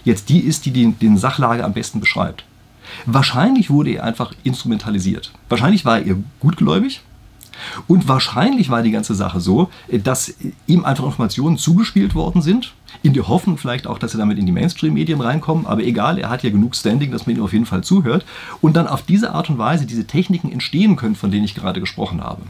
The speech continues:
Ja, also es sind die Informationen so zugespielt worden, dass damit eben zum Beispiel teilweise richtige Informationen rausgerückt werden, die aber in einen falschen Zusammenhang gebracht werden, äh, die Burying betreiben auf die Art und Weise oder die verdecken, dass wir nach anderen Dingen überhaupt noch fragen und so weiter.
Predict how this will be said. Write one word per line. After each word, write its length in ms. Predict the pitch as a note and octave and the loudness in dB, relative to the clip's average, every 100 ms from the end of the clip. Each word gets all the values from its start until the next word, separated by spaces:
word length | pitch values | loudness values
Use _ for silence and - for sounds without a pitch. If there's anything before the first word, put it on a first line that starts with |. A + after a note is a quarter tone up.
| - | -2
Ja, 160 | D3+ | 0
also 180 | B2+ G#2 | 0 -2
es 100 | F#2+ | -2
sind 140 | G#2+ | -2
die 100 | G2+ | 0
Informationen 560 | - - A2 F#2+ C#3 B2 | -2 2 2 2 2 2
so 180 | F#2+ F#3+ | 4 4
zugespielt 540 | - F3+ F#3 E3+ D#3 | 4 2 2 0 0
worden, 320 | C#3 C3+ C#3+ C#3 - - | 0 0 0 -4 -14 -6
dass 140 | C3 C3+ | -2 2
damit 260 | C3 C3+ | 2 2
eben 160 | B2+ B2+ | 0 -2
zum 200 | - G#2+ | 0 0
Beispiel 580 | G2+ D#3 F3+ - E3+ F3 - - | 2 2 2 2 2 2 -4 -6
teilweise 580 | - - F#3 D3 D3 C3 | 0 2 4 2 0 0
richtige 280 | C#3 C3+ | -2 -2
Informationen 520 | C#3+ - B2 - - F#2+ | -2 -4 -4 -2 0 0
rausgerückt 600 | F2 F3 - C3+ D#3 B2 | 2 0 0 -2 -2 -2
werden, 300 | B2 B2+ C3 - - | 0 0 -4 -8 -2
die 120 | C3+ | 0
aber 180 | B2 A#2 | 2 0
in 140 | - | 2
einen 100 | A2 | 2
falschen 360 | G2+ G#2+ - G#2+ | 2 -2 -2 -2
Zusammenhang 580 | - F#2 A#2+ F#3 C#3 D3+ | -2 0 4 4 2 -4
gebracht 480 | - - A#2+ A2+ - | -6 -8 -6 -6 -4
werden, 300 | A#2 A#2 G#2+ | -2 0 0
äh, 160 | G2 | 0
die 240 | G2+ B2 G2+ | -2 2 2
Burying 480 | F2+ A2+ D#3+ D3 C#3 | 2 0 2 2 0
betreiben 360 | - G#2 A2+ | -2 -2 -2
auf 120 | F#2 | -4
die 140 | - G#2 | -4 -4
Art 140 | G2+ | -2
und 100 | G#2+ | 0
Weise 300 | F#2+ G2 G2 | 0 0 -2
oder 140 | G#2 F#2+ | 0 -2
die 140 | G#2 | -2
verdecken, 460 | - G2 B2+ - C#3 | -4 -4 -2 0 -2
dass 140 | G2 | -2
wir 80 | A2+ | -6
nach 140 | G2 | -4
anderen 300 | A#2 C3+ A#2+ | -4 -2 0
Dingen 200 | F#2+ B2 | 0 0
überhaupt 280 | A#2 F#2 - | 0 0 0
noch 100 | G#2 | -4
fragen 420 | - F2+ G#2+ G#2 - | -2 -2 0 -2 -2
und 140 | G#2+ | -2
so 120 | G2+ | 0
weiter. 260 | F2 - | -4 -6